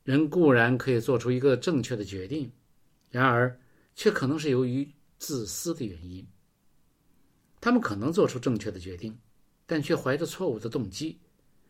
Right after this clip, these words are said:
或者在错误的时间，出于错误的原因。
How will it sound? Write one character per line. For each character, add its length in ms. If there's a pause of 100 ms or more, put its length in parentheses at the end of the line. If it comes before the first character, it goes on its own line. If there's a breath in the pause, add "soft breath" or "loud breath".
(140)
或 180
者 400 (400 soft breath)
在 140
错 220
误 40
的 80
时 160
间， 320 (520)
出 200
于 320 (280)
错 240
误 80
的 100
原 180
因。 240